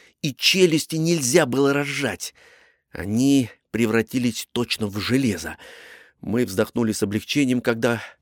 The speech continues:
дверь отворилась, и вошел доктор Ливси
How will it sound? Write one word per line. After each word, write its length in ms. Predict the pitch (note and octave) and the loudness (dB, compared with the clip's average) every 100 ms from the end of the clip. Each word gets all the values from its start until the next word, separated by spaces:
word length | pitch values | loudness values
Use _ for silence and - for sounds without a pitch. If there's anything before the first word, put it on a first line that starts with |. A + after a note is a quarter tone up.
| _ _ _ | _ _ _
дверь 300 | A2 A#2+ G#2+ | -6 0 0
отворилась, 680 | G2+ G#2+ C#3 E3 E3 - - _ _ _ _ _ | 0 0 2 2 0 -4 -10 _ _ _ _ _
и 120 | C3 | -6
вошел 320 | G#2 - B2+ | -4 -6 -8
доктор 500 | G#2+ G2+ - G2 - _ | -4 -4 -4 -10 -10 _
Ливси 420 | - - - - | -12 -8 -10 -12